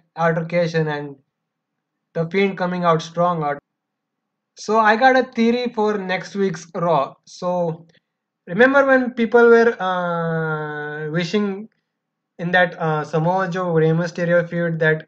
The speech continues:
uh, Joe would take out, uh, Dominic. So,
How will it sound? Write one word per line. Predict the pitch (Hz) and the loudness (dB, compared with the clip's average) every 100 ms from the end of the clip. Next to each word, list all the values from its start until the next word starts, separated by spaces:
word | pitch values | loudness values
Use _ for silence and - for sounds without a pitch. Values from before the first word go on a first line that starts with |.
| - | -10
uh, | 147 143 139 135 131 - _ _ _ _ _ _ - 160 | -6 -6 -8 -10 -14 -18 _ _ _ _ _ _ -16 -4
Joe | 175 185 180 | -2 -2 -2
would | 170 - - _ | -4 -6 -16 _
take | 175 180 | -4 2
out, | 185 175 - _ _ _ _ _ _ _ | 2 2 -2 _ _ _ _ _ _ _
uh, | 165 151 143 | -10 -10 -6
Dominic. | 139 156 170 185 170 - _ _ _ _ _ _ _ _ _ | -2 0 0 -2 -8 -16 _ _ _ _ _ _ _ _ _
So, | - - 196 208 165 - | -20 -8 -2 2 2 0